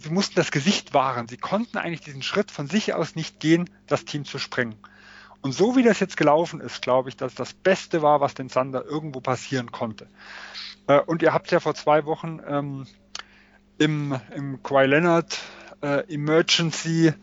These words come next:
Pod quasi auch erwähnt. Die Clippers haben einen riesigen Preis abgegeben für beide. Also nicht für Paul George, sondern wie er wirklich hundert Prozent richtig analysiert hat, sondern es war ein Preis für Paul George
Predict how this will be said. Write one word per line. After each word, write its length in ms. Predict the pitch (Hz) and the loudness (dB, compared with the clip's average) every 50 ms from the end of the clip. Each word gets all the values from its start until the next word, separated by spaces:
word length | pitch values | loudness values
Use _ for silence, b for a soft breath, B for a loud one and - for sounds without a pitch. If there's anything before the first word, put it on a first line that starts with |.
| B B B B B - | B B B B B -4
Pod 320 | - - 170 - - - | 0 0 0 0 -2 -6
quasi 340 | - - 151 151 143 156 - | 0 4 4 4 4 2 -2
auch 160 | - 131 - | -2 -2 -2
erwähnt. 500 | 139 127 120 131 131 151 180 208 - - B B B B B B B B B B B B B B B B B _ - - | -4 0 2 4 4 4 2 -2 -6 -12 B B B B B B B B B B B B B B B B B _ -10 -10
Die 60 | 135 | -8
Clippers 720 | - - - 151 180 196 - 277 285 294 - - - - | -4 -2 2 2 2 4 4 2 2 2 0 -2 -4 -4
haben 120 | 185 180 - | -4 -4 -4
einen 260 | - - 156 147 139 | -6 -4 -4 -4 -4
riesigen 720 | 131 127 135 175 208 233 262 277 254 262 262 - 240 220 - | -4 -4 0 0 2 4 2 2 2 2 0 0 -2 -4 -2
Preis 400 | - - 151 160 202 220 - - | 0 2 2 4 4 2 0 0
abgegeben 680 | - 143 - - - 131 120 110 123 127 135 151 165 - _ _ _ | -2 -2 -2 -4 -6 -12 -12 -8 -8 -8 -6 -8 -10 -16 _ _ _
für 260 | - - - 147 131 | -16 -10 -8 -8 -4
beide. 420 | - - 151 147 147 131 - - - _ _ _ _ _ _ _ _ _ _ - - | 2 4 4 4 4 2 -2 -10 -18 _ _ _ _ _ _ _ _ _ _ -2 0
Also 200 | 127 123 113 120 | 0 0 0 -4
nicht 320 | 127 151 208 220 - - | -2 -2 -2 -2 -2 -6
für 140 | - - 143 | -10 -10 -10
Paul 260 | - - 123 117 117 | -8 -4 -4 -4 -4
George, 520 | 113 - 131 151 190 240 285 - - - - B B B B B B B B B B | -4 0 2 4 4 4 4 0 -6 -14 -14 B B B B B B B B B B
sondern 400 | - 160 180 202 220 226 202 165 | 0 0 2 2 2 0 0 2
wie 80 | 160 | 2
er 120 | 156 151 160 | 2 2 2
wirklich 420 | 190 - 226 214 - - - - - - | 0 -2 -2 -2 -2 -4 -10 -12 -6 -2
hundert 240 | 196 220 226 214 | 2 4 4 2
Prozent 320 | - 185 160 185 185 175 180 | 2 -2 0 0 0 2 2
richtig 240 | 196 190 - 196 170 | 0 0 2 0 0
analysiert 340 | 151 135 127 151 180 - | 0 0 2 2 2 4
hat, 140 | - 190 185 | 2 0 2
sondern 320 | - 165 156 156 156 151 - _ _ | 2 0 0 0 -2 -6 -12 _ _
es 200 | - 135 - - | -6 -4 -2 2
war 220 | 147 143 151 - - | 2 2 2 2 -2
ein 220 | - 139 135 127 - | -4 -4 -4 -4 -6
Preis 320 | - - 135 143 143 - | -2 0 2 2 0 -2
für 120 | - 139 | -6 -12
Paul 300 | 117 - - 143 131 123 | -12 -4 0 2 2 2
George 460 | 117 - 143 175 214 240 - - - | 2 0 2 2 2 2 -2 -8 -14